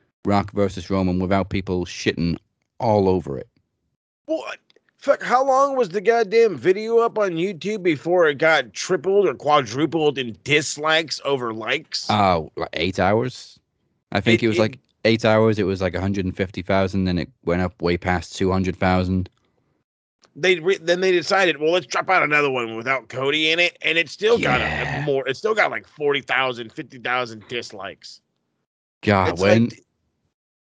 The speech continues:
Speaker 2: but
Speaker 1: what W W E know they fucked up when they take down a video and re-upload it with a little bit trimmed out, um, and people are still gonna piss all over it.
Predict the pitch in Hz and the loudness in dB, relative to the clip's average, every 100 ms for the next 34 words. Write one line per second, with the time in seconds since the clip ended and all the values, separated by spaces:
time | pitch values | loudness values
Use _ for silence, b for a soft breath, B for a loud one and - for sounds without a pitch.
0 | _ 147 123 - - 147 170 127 117 110 | _ 0 0 0 6 8 10 8 6 6
1 | 107 107 98 - 107 - 104 98 95 95 | 6 6 2 2 -2 0 -2 -2 0 0
2 | 95 92 - 113 95 107 101 98 95 98 | 0 -2 0 -2 2 2 4 2 2 2
3 | 95 92 98 92 98 95 87 87 92 98 | 2 2 0 0 -2 -2 -2 -2 -2 0
4 | 95 - - 95 90 95 92 - _ _ | -2 -2 0 2 4 2 0 -4 _ _
5 | _ _ _ _ 104 101 98 95 95 90 | _ _ _ _ -2 0 0 0 -2 -4
6 | - _ _ 98 92 104 92 85 101 82 | -8 _ _ -8 -4 -2 -2 -2 -2 -2
7 | 78 69 80 80 76 78 73 69 | -4 -4 -4 -4 -4 -6 -8 -12